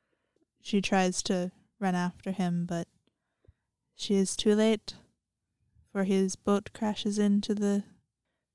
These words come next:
the wall and blocks the river, and then they are drawn back to the wall by the vines of the jungle and turned to stone.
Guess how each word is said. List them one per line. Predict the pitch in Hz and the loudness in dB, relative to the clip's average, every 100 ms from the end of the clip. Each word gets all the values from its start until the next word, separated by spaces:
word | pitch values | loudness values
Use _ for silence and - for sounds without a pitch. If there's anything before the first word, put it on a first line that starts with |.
| _ | _
the | 190 | -2
wall | 190 196 196 196 | 2 2 2 2
and | 185 | 0
blocks | 180 190 - - | 0 -2 -2 -8
the | - | -6
river, | 185 208 208 208 | 0 0 2 0
and | 196 180 | 0 0
then | 185 185 185 - _ _ _ _ _ _ | 0 0 -2 -6 _ _ _ _ _ _
they | 190 180 | -2 0
are | 180 | 0
drawn | 175 190 196 196 | 0 2 2 2
back | 196 196 | 0 -2
to | - 190 | -6 -4
the | 185 | 0
wall | 185 196 190 | 2 2 0
by | 190 180 | -2 -2
the | 180 | -2
vines | 185 190 185 190 | 0 0 0 0
of | 185 | -2
the | 185 | -6
jungle | - 196 196 202 | -2 0 0 -2
and | 190 180 | -2 -2
turned | - 202 196 196 | -2 0 0 0
to | 208 | -6
stone. | - 180 175 170 | -8 -6 -6 -10